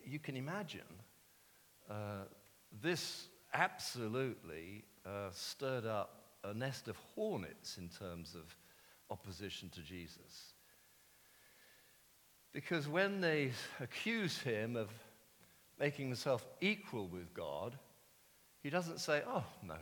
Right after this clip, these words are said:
no, no, no, we're all sons and daughters of God, you know, that's what I meant." He doesn't try and play it down or explain it away. He makes it worse. He effectively says, "And what's more, and what's more,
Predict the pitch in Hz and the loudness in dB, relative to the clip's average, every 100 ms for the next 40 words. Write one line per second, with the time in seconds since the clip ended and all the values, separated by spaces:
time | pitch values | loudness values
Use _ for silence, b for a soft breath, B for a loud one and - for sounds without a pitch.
0 | 76 73 78 101 123 147 104 95 - 90 | -6 -6 -6 -4 -2 -2 -2 -4 -6 -6
1 | 85 82 73 76 78 73 71 76 76 95 | -8 -10 -12 -12 -12 -16 -12 -6 -4 -4
2 | 85 90 101 - 82 78 82 101 135 190 | -6 -6 -6 -8 -8 -8 -6 -6 -4 -6
3 | 143 135 107 - 131 123 110 - 104 101 | -4 -2 -2 -2 2 4 4 -2 -2 -2
4 | 87 - - 107 92 95 120 165 175 202 | -4 -6 -6 -6 -4 -4 -2 0 0 0
5 | - 190 214 233 185 90 - - - B | -2 -4 0 6 6 6 0 -10 -14 B
6 | B B B B B - 127 - 220 214 | B B B B B -8 -2 4 4 4
7 | 117 120 147 139 - 190 233 180 202 240 | -4 -2 0 2 4 6 6 8 10 10
8 | - - 139 226 294 110 156 214 - - | 8 0 4 8 10 10 10 8 4 -12
9 | - - - - - - B B B 214 | -18 -20 -20 -20 -20 -20 B B B 6
10 | 254 240 165 226 220 - - 151 226 165 | 6 6 6 6 6 4 -2 2 8 8
11 | 117 147 208 | 10 8 4